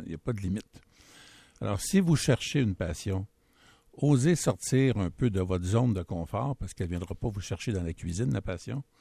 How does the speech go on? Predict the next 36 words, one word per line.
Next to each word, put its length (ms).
Brisez 500
votre 240
routine 400
un 120
peu 260
et 120
tentez 540
de 140
nouvelles 420
expériences. 760
Exposez-vous 800
à 60
du 160
nouveau. 360
Et 120
vous 100
allez 180
peut-être 500
avoir 220
la 100
chance 280
d'accrocher 520
sur 380
un 100
nouvel 400
intérêt 440
et 60
le 120
développer 540
en 140
intérêt 540
fort 480
ou 200
une 100
passion 380
éventuelle. 380